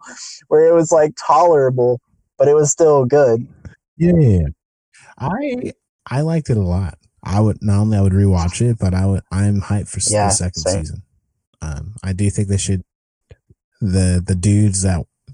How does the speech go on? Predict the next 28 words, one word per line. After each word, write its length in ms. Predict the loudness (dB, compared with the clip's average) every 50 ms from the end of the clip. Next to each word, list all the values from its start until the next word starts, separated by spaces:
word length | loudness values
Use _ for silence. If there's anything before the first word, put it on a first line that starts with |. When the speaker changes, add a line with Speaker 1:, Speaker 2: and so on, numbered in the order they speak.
| -8
Speaker 2:
that, 200 | -6 -6 -6 -6 -6
uh, 180 | -6 -8 -6 -6 -6 -6 -6 -8 -12 _ _ _ _ _ _ _ -20 -16 _
do 340 | -2 0 2 2 2 2 2
the 100 | 2 2
whole 140 | 2 2 0
D 180 | 0 0 -2 -2
C 160 | 0 0 0
universe, 500 | 0 2 2 2 2 2 2 0 0 0
like, 80 | 0 0
Speaker 1:
Yeah. 180 | 2 2 0 0 0
Speaker 2:
who's, 240 | 0 0 0 0 -4 -10 _ -6
who 140 | -4 -4 -4 -10 _ _ _ _ _ _ _ _ _ -18 -18 -18 _ _ _ _ _ _ _ _ _ _ _ _ _ _ _
should 540 | -10 -6 -2 0 0 2 2 0 0 -2 -6 -10 _ _ _ _ _ _ _ _ _
maybe 340 | -2 0 0 2 2 2 0
start 420 | 0 -2 -2 -2 0 0 0 0 -2
even 400 | -2 -2 0 0 0 0 -2 -4 -8 _ _ _
thinking 220 | -6 -4 -2 -2
about 180 | -2 0 -2 -4 -4 -2
doing 240 | 0 2 4 4 4
other 140 | 4 4 4
animated 480 | 4 2 2 2 4 4 4 2 2 0
series 500 | 0 0 2 2 2 0 0 -2 -4 -2
of, 200 | -2 -4 -4 -4
like, 340 | -6 -6 -6 -8 -12 -18 _ _ -6 -2
all 140 | 0 0
the 80 | 0 0
different, 400 | -2 -2 -4 -4 -4 -6 -8 -6
uh, 200 | -8 -8 -10